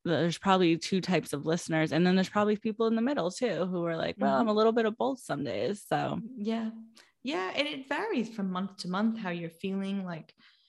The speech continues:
Speaker 2: you know, you're, sometimes, a lot of times, actually, your sleep affects the way you spend your money. And
Speaker 1: Mm-hmm.
Speaker 2: it's, when you put it that way, you're like,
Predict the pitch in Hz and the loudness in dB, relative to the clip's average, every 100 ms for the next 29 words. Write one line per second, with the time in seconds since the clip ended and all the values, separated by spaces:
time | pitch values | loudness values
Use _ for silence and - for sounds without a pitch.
0 | _ _ 208 202 196 185 185 175 - - | _ _ 0 0 0 -2 -4 -4 -8 -16
1 | _ _ _ _ _ _ _ - 196 - | _ _ _ _ _ _ _ -14 -10 -10
2 | - - - 226 294 370 - - _ _ | -14 -16 -6 -2 -2 -4 -8 -12 _ _
3 | _ _ _ _ - 180 220 330 - 180 | _ _ _ _ -8 -2 0 0 -4 -10
4 | - - - - 175 170 175 190 - 165 | -12 -14 -20 -18 -12 -6 -4 -4 -6 -6
5 | 180 269 - - - 202 - 127 139 - | -4 -4 -8 -16 -14 -14 -12 -12 -12 -14
6 | - 175 196 180 180 208 196 190 180 247 | -10 -8 -6 -8 -10 -8 -8 -6 -8 -8
7 | 226 - _ _ - 190 190 180 - - | -10 -14 _ _ -14 -8 -6 -8 -12 -20
8 | _ _ _ _ _ _ _ _ _ - | _ _ _ _ _ _ _ _ _ -20
9 | - 190 180 190 190 185 277 370 170 - | -14 -10 -6 -4 -4 -4 -4 -2 -4 -4
10 | 180 196 233 - | -8 -8 -8 -10